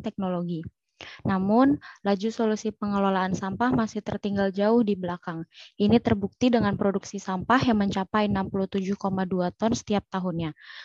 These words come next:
Sampah organik masih menja-, merajai jenis sampah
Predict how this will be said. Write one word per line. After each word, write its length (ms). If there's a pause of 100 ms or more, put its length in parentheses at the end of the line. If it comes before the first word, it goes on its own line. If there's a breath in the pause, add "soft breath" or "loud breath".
Sampah 400
organik 400 (160)
masih 240
menja-, 400 (240)
merajai 560
jenis 400
sampah 320